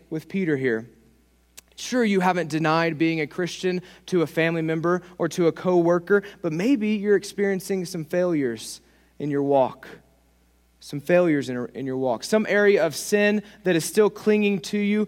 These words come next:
some area of sin that you still feel overcome by, you still feel like you cannot conquer,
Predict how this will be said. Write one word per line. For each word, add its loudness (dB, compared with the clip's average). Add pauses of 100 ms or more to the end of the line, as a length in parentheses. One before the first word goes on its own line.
(120)
some 0
area 4
of -2
sin 2
that -2
you -2
still 2
feel 2
overcome 0
by, 4 (160)
you 0
still 4
feel 4
like 2
you -2
cannot 0
conquer, 0